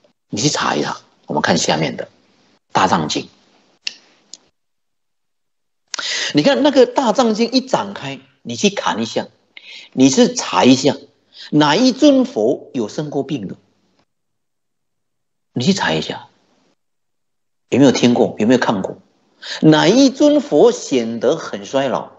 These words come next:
<laughs> 没有啊。还有，你去看哪一尊菩萨有生过病的？都没有听说过呀。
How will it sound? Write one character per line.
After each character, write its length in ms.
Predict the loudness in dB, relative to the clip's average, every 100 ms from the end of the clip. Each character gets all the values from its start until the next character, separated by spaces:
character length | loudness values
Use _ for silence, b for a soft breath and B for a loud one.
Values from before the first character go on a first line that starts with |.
| _ _ _ 0
<laughs> 180 | 2 4
没 240 | 2 2
有 160 | 2 0
啊。 200 | -6 -10 _ _ _ _ _ _ _ _ _ _ _ _ _ _ _ _ _ _ _ _ _ _ _ _ _ _
还 140 | -2 4
有， 200 | 4 4 -6 -20 _ _ _ _
你 120 | 2 4
去 140 | 2
看 480 | 2 -2 -2 -10 b b b b
哪 240 | 2 4 4
一 100 | 4
尊 260 | 4 2
菩 240 | 2 -4 -2
萨 380 | 0 -2 -4 -4
有 140 | -4
生 220 | -2 -4
过 140 | -2 -4
病 260 | -4 -10
的？ 140 | -16 -20 _ _ _ _ _ _ _ _ _ _
都 120 | -6 -2
没 100 | 0
有 120 | -2
听 280 | -2 -4 0
说 220 | 2 2
过 280 | 4 2 0
呀。 160 | -8